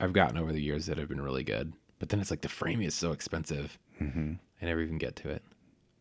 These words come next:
Speaker 1: Yeah. But there's so much stuff that you can do with, uh, with printmaking and, and silk screening in particular.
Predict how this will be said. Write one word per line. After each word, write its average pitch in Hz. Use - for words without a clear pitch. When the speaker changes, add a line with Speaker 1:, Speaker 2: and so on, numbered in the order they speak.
Speaker 1:
Yeah. 82
But -
there's 107
so 156
much 156
stuff 113
that -
you 98
can 98
do 92
with, 85
uh, 60
with -
printmaking 82
and, 76
and 87
silk 92
screening 76
in 76
particular. -